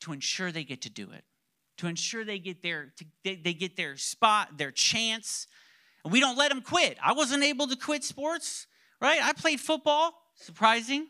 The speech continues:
I know. Started out as a wide receiver like I envisioned. There were lots of injuries. I ended up as right guard.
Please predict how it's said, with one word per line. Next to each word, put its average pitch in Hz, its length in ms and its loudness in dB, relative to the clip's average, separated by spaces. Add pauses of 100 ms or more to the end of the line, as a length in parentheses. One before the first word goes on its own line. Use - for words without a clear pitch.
(680)
I 214 160 6
know. 240 240 2
Started 262 320 6
out 247 160 6
as 233 160 0
a 247 40 0
wide 240 260 6
receiver 254 480 -4
like 233 320 0
I 214 160 2
envisioned. 202 720 0
There 220 100 0
were 214 80 -2
lots 208 220 2
of 185 100 -8
injuries. 214 540 -4
I 233 100 -4
ended 247 240 -6
up 269 140 -2
as 226 120 -6
right 220 380 2
guard. 170 480 4